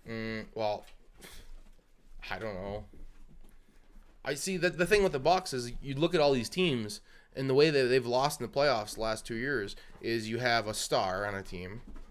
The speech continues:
and then you have, like, some role players that just become psychotic. So two years ago, when they lost to the Raptors, Kawhi came out, like,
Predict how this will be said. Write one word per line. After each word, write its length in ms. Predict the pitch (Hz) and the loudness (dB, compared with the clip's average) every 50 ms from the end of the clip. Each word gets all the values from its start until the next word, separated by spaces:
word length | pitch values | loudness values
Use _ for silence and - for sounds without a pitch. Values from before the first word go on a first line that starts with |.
| - - - - - - - - - - - 165 156 151 - - | -18 -18 -18 -18 -18 -18 -18 -18 -18 -16 -14 -14 -14 -12 -10 -6
and 160 | - 131 127 131 | -4 -2 2 2
then 160 | 131 127 131 | 2 2 2
you 120 | 127 120 | 2 2
have, 320 | 127 131 127 123 123 110 113 | 2 4 4 2 2 0 -2
like, 280 | 120 113 110 - - | -4 -4 -4 -6 -8
some 220 | - 135 123 120 123 | -8 -6 -4 0 4
role 180 | 139 156 165 | 4 4 4
players 380 | 156 143 131 120 117 113 113 107 | 4 2 0 0 0 0 0 -2
that 120 | 113 107 | -4 -4
just 200 | 101 113 110 - | -4 -8 -8 -8
become 260 | 120 113 - 120 117 | -10 -8 -8 -8 -6
psychotic. 680 | 110 - 131 131 127 - 160 170 139 92 - - - - - - - - - - - - - - - - - - - - - - - - - - - - - - - | -4 0 0 0 0 0 -2 -2 -2 -4 -6 -10 -18 -20 -20 -20 -20 -20 -20 -20 -20 -20 -20 -20 -20 -20 -20 -20 -20 -20 -20 -20 -20 -20 -20 -20 -20 -20 -20 -18 -10
So 200 | - - 131 120 | -4 -2 -2 -2
two 180 | 120 - 165 | 0 0 2
years 280 | 165 151 143 139 127 131 | 2 4 2 2 0 0
ago, 400 | 135 127 123 117 117 131 143 156 - - - - - - - - - | 0 2 2 4 4 2 2 0 -6 -12 -18 -18 -20 -18 -18 -12 -8
when 140 | - 123 131 | -4 -2 0
they 100 | 127 127 | 2 2
lost 500 | 127 123 123 127 131 - - - - - - - - - - - - - - - - - - - - - - - - - - - - - - - | 4 4 4 2 2 0 -2 -12 -14 -12 -10 -8 -8 -8 -10 -14 -16 -16 -18 -20 -20 -20 -20 -20 -20 -20 -20 -20 -20 -20 -20 -20 -20 -16 -10 -6
to 100 | - 143 | -4 -2
the 100 | 135 143 | -2 2
Raptors, 640 | 135 147 143 131 120 117 - 131 123 131 127 - | 4 6 6 6 6 4 0 0 0 0 0 -4
Kawhi 400 | - - 135 135 131 127 127 127 | -4 0 4 4 6 6 4 2
came 240 | 127 - 127 120 113 | 2 0 -2 -2 0
out, 260 | 110 101 76 - - - - | -2 -4 -6 -8 -14 -14 -10
like, 360 | 104 104 98 95 - - | -8 -8 -8 -10 -14 -20